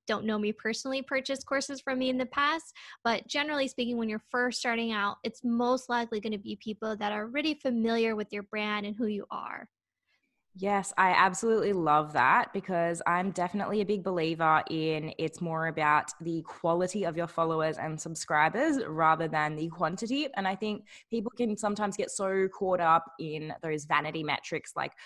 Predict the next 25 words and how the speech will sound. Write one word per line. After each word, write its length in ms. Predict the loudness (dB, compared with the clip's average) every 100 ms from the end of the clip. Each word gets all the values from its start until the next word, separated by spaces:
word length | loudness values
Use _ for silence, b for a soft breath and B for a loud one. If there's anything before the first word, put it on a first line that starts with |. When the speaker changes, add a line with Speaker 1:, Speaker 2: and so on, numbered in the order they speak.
| B 0
Speaker 2:
follower 300 | 2 2 2
numbers 460 | 2 0 -2 -2
and 120 | -4
subscriber 640 | -10 -8 -8 0 2 2 0
numbers. 600 | -2 -2 -2 -2 -2 -6 B B -4
And 460 | 0 2 2 0 -6 -6
it's 240 | -6 -6
really 320 | -2 0 2
not 220 | 4 2 2
indicative 800 | -4 -4 -4 -4 -2 -2 -2 -6 -4
of 440 | 0 2 2 0 -4 -4
how 180 | -2 0
successful 640 | -2 -6 -4 -4 -4 -4
you 160 | -2 -2
can 160 | -4
actually 460 | -6 -6 -8 -8 -8 -10
be 400 | -10 -4 -6 -6 B B
because 520 | -8 0 4 4 2 0
you're 180 | 0
much 340 | 4 4 2 0
better 200 | 2 6
having 760 | 6 6 2 0 0 -2 -4 -4
a 80 | -6
hundred 460 | -2 -2 0 -2
quality 800 | -4 -4 -2 0 -2 -2 -2 -2